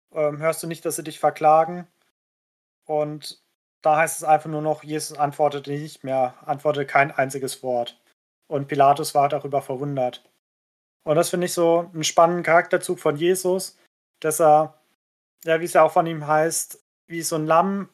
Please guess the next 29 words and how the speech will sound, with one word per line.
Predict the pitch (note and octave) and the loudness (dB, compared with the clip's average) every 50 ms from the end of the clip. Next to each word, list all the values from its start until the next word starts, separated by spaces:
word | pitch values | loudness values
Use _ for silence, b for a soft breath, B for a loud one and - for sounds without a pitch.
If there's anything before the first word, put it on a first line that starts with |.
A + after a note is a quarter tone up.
| _ - | _ -4
schweigend | - - - E3 D#3+ E3+ F3 E3+ - | -2 0 2 2 2 2 0 -2 -6
zur | E3 D3+ | -6 -4
Schlachtbank | - - E3 E3 - - - F3 D#3+ D#3 - | 0 2 0 0 2 0 0 0 0 -2 -6
geführt | E3+ D#3+ - D#3+ D#3+ D#3+ D#3 - | -10 -10 -6 -6 -6 -6 -2 -2
wird. | D#3 D#3+ D3+ b b b b b b _ _ _ _ | -2 -2 -2 b b b b b b _ _ _ _
Das | - - | -4 0
hatten | E3 D3+ - D#3 | 0 0 2 0
wir | E3 D3+ | 0 0
auch | D#3 D3+ | 0 0
schon | - F3 D#3+ | -2 -2 -4
letzte | D3 D3 C#3+ - - D#3 C#3 | -4 -4 -4 -6 -8 -6 -2
Woche. | D3 D#3 D3 D3 D#3 D3+ C#3+ b b b b b b _ _ _ _ _ | -2 -2 0 0 -2 -4 -6 b b b b b b _ _ _ _ _
Er | - D#3+ D3+ | -2 -2 0
fängt | D3 F#3 F3 E3+ | 0 0 -2 -2
nicht | F3 F#3 - - | -4 -6 -2 0
mehr | F#3 E3+ | 0 0
an | D#3+ D#3 | 0 0
zu | - E3+ | -4 -4
diskutieren. | - E3 D3+ - - D#3 D3 - - - D3+ D#3 C#3+ C#3 D3+ | -6 -6 -6 -6 -8 -10 -10 -10 -10 -4 0 2 2 2 0
Er | D3+ D#3 D3 D3 D3 D3 D3+ D#3+ D3+ - - - _ _ _ _ _ _ _ _ _ _ _ _ _ _ _ _ _ _ | 0 2 4 6 8 8 6 6 4 0 -6 -16 _ _ _ _ _ _ _ _ _ _ _ _ _ _ _ _ _ _
zeigt | - - E3+ F3+ F3 - | 4 4 4 4 2 -2
nicht | F3+ - | -6 -4
mehr | F3+ F3 | -2 0
seine | D#3 - D#3+ D3+ D3+ C#3 | 4 4 4 4 4 2
Vollmacht. | - F3 F3 G3 G#3 G3+ G#3 G3+ G3+ G3+ | 2 4 6 6 6 4 4 2 2 2
Er | E3+ D#3+ D3+ | 0 2 2
erklärt | D3+ D3+ - E3 E3+ F3+ F3 | 2 2 2 2 2 2 2
nicht | F#3+ F3+ D#3+ - | -2 -8 -10 -8
mehr, | F3+ F3 E3+ E3 F3 F#3 E3+ - - | -6 -2 0 2 4 4 2 0 -4